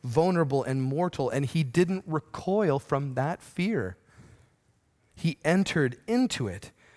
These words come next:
to make it his own. He didn't recoil from our fear. He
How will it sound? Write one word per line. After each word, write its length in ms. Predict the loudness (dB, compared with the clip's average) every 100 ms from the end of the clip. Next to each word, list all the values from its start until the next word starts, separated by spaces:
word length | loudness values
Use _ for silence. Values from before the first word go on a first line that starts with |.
| _ _
to 140 | -2 0
make 360 | 2 2 2
it 120 | 0
his 260 | 2 0 0 -2
own. 400 | -2 -2 -6 -10 -16 _ _ _ _ _ _ _ _ _ _ -4
He 160 | 2
didn't 220 | 4 4
recoil 420 | 2 0 2 2 2
from 180 | -2 0
our 240 | 2 0
fear. 340 | 0 -2 0
He 240 | -2 -6